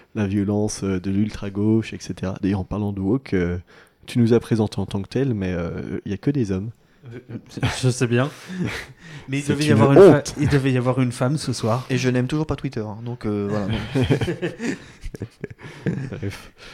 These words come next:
Speaker 1: Euh, et, euh, et, et à mon avis, euh, ce simple geste a montré, euh, a rappelé aux gens ce que c'était la violence de, de l'extrême droite, euh,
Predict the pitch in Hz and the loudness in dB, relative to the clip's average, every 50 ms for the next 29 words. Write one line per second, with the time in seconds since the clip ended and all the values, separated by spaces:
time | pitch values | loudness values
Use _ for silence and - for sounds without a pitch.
0 | - - - - 101 107 101 101 98 95 95 92 90 92 87 87 82 85 - - | -20 -20 -10 -4 -2 0 0 2 0 0 -2 -2 -2 -4 -4 -4 -4 -6 -6 -8
1 | - - 98 101 101 98 95 92 90 85 82 87 76 82 78 50 - 69 98 101 | -6 -2 0 0 2 2 2 2 0 0 0 -2 -2 -4 -6 -6 -8 -8 -6 -6
2 | 98 92 87 - - - - 104 104 104 117 131 139 143 131 113 113 135 151 - | -6 -6 -8 -10 -12 -10 -8 -6 -4 -2 0 0 2 2 2 2 0 -4 -6 -8
3 | _ _ 113 101 92 92 90 87 92 92 85 92 98 98 - - - - 110 - | _ _ -2 -2 0 0 0 0 0 0 -2 -2 -2 -4 -6 -10 -8 -8 -8 -6
4 | - 156 156 - - 110 101 107 120 - - - 98 95 98 104 104 - - 131 | -6 -8 -8 -4 -2 -2 0 0 -2 -4 -6 -8 -8 -8 -6 -8 -8 -8 -6 -4
5 | 131 131 117 101 98 95 95 92 92 90 92 98 107 107 - - 131 123 107 101 | -2 0 0 0 -2 -4 -4 -4 -6 -6 -6 -6 -6 -8 -6 -2 0 0 0 0
6 | 117 131 131 - - 107 - - - - - 101 98 95 90 92 95 98 98 98 | -2 -4 -6 -8 -10 -12 -10 -12 -10 -8 -6 -6 -6 -6 -8 -8 -10 -8 -8 -6
7 | 98 101 104 - - - 104 98 95 95 95 92 92 92 92 92 95 95 - _ | -8 -8 -8 -10 -10 -8 -8 -8 -6 -6 -6 -6 -6 -6 -8 -10 -12 -14 -16 _
8 | - - - - _ _ - 104 107 107 104 101 - - - - 101 98 95 95 | -20 -20 -20 -20 _ _ -6 -2 0 0 0 -2 -4 -8 -8 -6 -4 -4 -4 -2
9 | 98 107 113 113 - - - 101 95 92 92 90 90 90 92 92 92 | -2 -2 -2 -4 -6 -8 -8 -6 -6 -6 -6 -8 -8 -8 -10 -10 -10